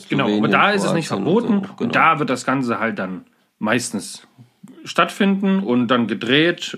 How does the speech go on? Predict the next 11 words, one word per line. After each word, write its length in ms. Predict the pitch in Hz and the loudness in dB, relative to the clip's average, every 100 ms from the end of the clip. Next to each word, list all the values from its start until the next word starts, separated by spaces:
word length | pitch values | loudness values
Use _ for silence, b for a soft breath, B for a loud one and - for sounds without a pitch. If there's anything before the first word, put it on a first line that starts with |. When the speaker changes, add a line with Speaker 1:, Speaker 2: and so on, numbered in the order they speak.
| - | -4
Speaker 1:
und 100 | 113 | 0
dann 200 | 117 113 | 0 0
halt 340 | 110 110 - - _ _ - | 0 -2 -6 -18 _ _ -2
auch 200 | 120 120 | -2 -2
bei 100 | 110 | -4
uns 260 | 113 110 | -2 -4
publiziert. 580 | - 117 98 98 - 139 | -4 -6 -4 -8 -2 0
Also 140 | 120 - | 0 -2
auch 140 | - | 0
deutsche 340 | 151 139 - | 2 2 0
Firmen, 540 | 107 131 143 151 139 | -4 4 4 4 2